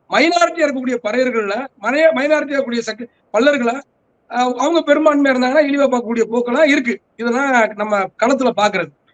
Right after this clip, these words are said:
அப்ப ஒருவேளை இவர்கள் இரு-, இவர்கள் மூவருக்குள்ளே இப்படி ஒரு கொலை நடந்தால் அதற்கு வன்கொடுமை தடுப்பு சட்டத்துல சிறப்பு சட்டம் வந்து உட்பிரிவுகளை வந்து திருத்தி இது, இது வன்கொடுமை தடுப்பு சட்டமா பதிவு செய்யணும்.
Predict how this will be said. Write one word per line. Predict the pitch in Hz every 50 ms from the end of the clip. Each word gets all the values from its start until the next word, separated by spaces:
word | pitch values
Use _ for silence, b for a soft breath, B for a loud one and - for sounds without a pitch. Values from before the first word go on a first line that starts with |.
| _ _ _ _
அப்ப | - 196 208 - 254 226
ஒருவேளை | 220 254 320 339 330 339 349 339 302
இவர்கள் | 277 294 330 359 359 349 349 320
இரு-, | 302 302 311 - _ _ _
இவர்கள் | 240 277 302 294 269
மூவருக்குள்ளே | 269 302 339 359 349 339 302 302 320 320 330
இப்படி | 311 302 269 262
ஒரு | 247 240 233 220 220 208 - _ _ _ _ -
கொலை | 226 254 269
நடந்தால் | 254 240 220 214 196 185 180 202 233 269 262 _ _ _ _ _ _ _ _ -
அதற்கு | 156 214 277 330 349 339 330 - 349
வன்கொடுமை | 302 269 302 311 349 339 330 311
தடுப்பு | - 277 262 254 277 240
சட்டத்துல | 233 226 220 214 214 202 226 277 302 302 _ _ _ _ _ -
சிறப்பு | - - 311 330 339 330 320 240
சட்டம் | 262 262 - 254 254 254
வந்து | 247 247 247 277 269 254 233 226 214 208 202 196 196 190
உட்பிரிவுகளை | 196 220 208 - 349 330 311 285 269 254 247
வந்து | 233 240 254 -
திருத்தி | - 269 285 277 - 285 302 349 - _ _ _ _ _ _ _ -
இது, | - 240 254 262 247
இது | 254 254 269 262
வன்கொடுமை | 247 247 277 302 302 311 302 294 285
தடுப்பு | 269 254 247 247 240 240 247 240 233 240
சட்டமா | 226 226 233 254 269
பதிவு | 247 220 240 254 240
செய்யணும். | - 202 180 151 -